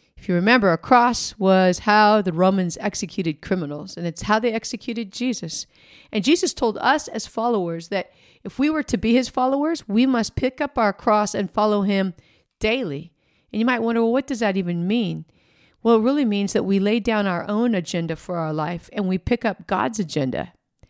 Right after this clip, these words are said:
And it's daily because he usually only tells us that day what we <laughs> need to do. So I picked up my cross today and followed him. And guess what? When I get up tomorrow, I'm a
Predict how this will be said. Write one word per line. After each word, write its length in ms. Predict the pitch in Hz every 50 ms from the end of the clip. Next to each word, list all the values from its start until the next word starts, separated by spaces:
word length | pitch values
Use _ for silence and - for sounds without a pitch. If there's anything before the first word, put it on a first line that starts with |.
| _ _
And 140 | - 240 240
it's 180 | 226 - -
daily 520 | 190 165 - 254 285 339 370 294 190 185 190
because 400 | 175 - 214 - 233 226 220 -
he 80 | 247
usually 480 | 214 202 208 247 320 359 - - 254 -
only 260 | - 254 269 269 262
tells 360 | - - - 277 294 269 -
us 160 | 220 208 - -
that 260 | - 220 220 208 -
day 200 | - 254 247 220
what 200 | 190 196 - 214
we 80 | 185
<laughs> 40 | 185
need 240 | 220 233 247 226 -
to 100 | - 247
do. 280 | 196 262 262 262 226 170 - - - - - - - - - -
So 400 | - - - 247 233 226 220 208 - _ _ _ _ -
I 120 | - 269
picked 260 | 269 - - 262 -
up 100 | 311 285
my 120 | 277 294 285
cross 260 | - 294 285 285 277
today 240 | - 285 240 294 294
and 120 | 269 -
followed 280 | - 269 262 254 247 240
him. 160 | 240 233 226
And 80 | 226
guess 240 | 220 240 254 247 -
what? 220 | 262 269 247 220 208
When 120 | 214 214
I 100 | 220 233
get 140 | 226 247 247
up 140 | 240 220 -
tomorrow, 320 | 233 220 240 262 262 226
I'm 100 | 226 233
a 140 | 220 185